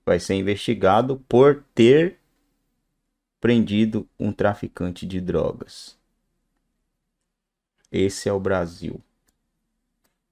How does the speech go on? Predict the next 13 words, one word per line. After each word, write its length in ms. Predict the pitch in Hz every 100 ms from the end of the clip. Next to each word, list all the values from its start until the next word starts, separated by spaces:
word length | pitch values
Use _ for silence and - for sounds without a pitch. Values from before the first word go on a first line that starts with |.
| _ _ _ _ _ _ _ _
Gente, 560 | 90 90 104 110 - 95
eu 120 | 90
não, 200 | 113 110
eu 180 | 92 92
vi 260 | 98 117 127
a 60 |
notícia 420 | 95 82 85 87
e 40 | 90
falei, 200 | 92 82
"Não, 140 | - -
não 160 | 80
é 60 | 80
mentira. 640 | 175 233 - - 78 -